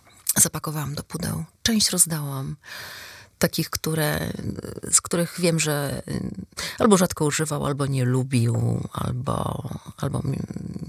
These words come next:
miał jakieś z, z, złe nim-, z, z nimi, wiesz, wspomnienia, ale bardzo wiele zostawiłam. Są zapakowane, w, zabezpieczone. Właściwie nie wiem dlaczego. Może żeby kiedyś, e, spróbować,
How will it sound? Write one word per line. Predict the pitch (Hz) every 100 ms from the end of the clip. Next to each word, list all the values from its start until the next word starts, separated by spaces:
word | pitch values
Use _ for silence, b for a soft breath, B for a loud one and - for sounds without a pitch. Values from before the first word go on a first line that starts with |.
| - - -
miał | 139
jakieś | 135 123 131
z, | - - -
z, | 139 - -
złe | 147 139
nim-, | 127 120 120
z, | 131 135 131 -
z | -
nimi, | 139 127 131
wiesz, | 127 - - -
wspomnienia, | - - 127 127 127 127 131
ale | 135 143
bardzo | 151 147 147
wiele | 139 139
zostawiłam. | 135 - 135 131 127 123 139 B B B B B B -
Są | 277
zapakowane, | 202 165 160 143 135 139 135 131 131
w, | - - 113 117 135
zabezpieczone. | 143 135 - - 127 135 123 117 117 120 B B B B B
Właściwie | - - 349 294
nie | 214
wiem | 131 123
dlaczego. | 123 117 - 120 120 135 131 _ _ B B B B B B B B B B -
Może | 139 135 131 123 131
żeby | 143 139 135
kiedyś, | - 143 139 - - -
e, | - - - -
spróbować, | - - - - - - 160 147 131